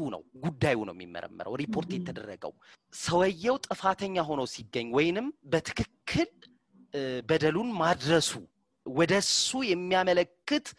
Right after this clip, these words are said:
Speaker 1: ማረጋገጫዎች ማድረግ ስንጀመር ነው የሰውየውን ባክግራውንድ፣ ማንነት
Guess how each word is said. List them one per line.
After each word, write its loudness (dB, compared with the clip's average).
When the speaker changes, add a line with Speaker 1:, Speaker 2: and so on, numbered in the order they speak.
Speaker 1:
ማረጋገጫዎች 2
ማድረግ 4
ስንጀመር -2
ነው -6
የሰውየውን 0
ባክግራውንድ፣ 2
ማንነት -2